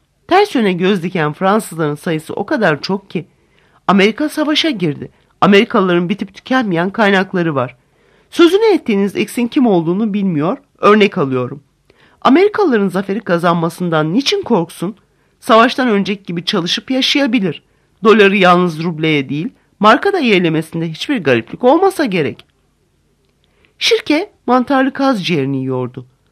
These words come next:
Bu Bertie gerçekten güçlü bir adam. Müttefiklere de oynayabileceğini anlatmak istiyor. Chapon dörde değil de Foch Caddesi'nde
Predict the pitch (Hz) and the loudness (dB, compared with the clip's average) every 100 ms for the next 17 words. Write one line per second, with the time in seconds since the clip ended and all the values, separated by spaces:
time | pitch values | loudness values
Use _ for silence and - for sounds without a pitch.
0 | _ - 285 180 190 - 180 139 196 285 | _ -10 -2 2 0 0 -6 -6 -6 -6
1 | - 185 143 123 - 120 127 127 123 120 | -6 -6 -6 -8 -12 -10 -8 -8 -6 -8
2 | - _ _ _ _ 214 262 320 311 302 | -10 _ _ _ _ -2 -2 -4 -6 -8
3 | 320 349 240 175 175 190 180 165 156 151 | -2 0 0 0 2 0 -2 -2 -4 -2
4 | 139 147 233 269 262 - 262 - - - | -2 0 0 2 0 0 -4 -4 -14 -4
5 | 135 123 _ _ _ _ _ - 294 302 | -4 -4 _ _ _ _ _ -2 -2 0
6 | 330 285 190 165 147 185 - _ _ _ | -2 2 2 2 0 -4 -4 _ _ _
7 | _ _ _ _ 143 214 277 190 127 - | _ _ _ _ -4 -2 0 -2 -4 -6
8 | _ _ _ 339 359 - 202 160 160 - | _ _ _ -2 -2 0 -2 0 -6 -4
9 | 156 135 175 | -6 -4 -8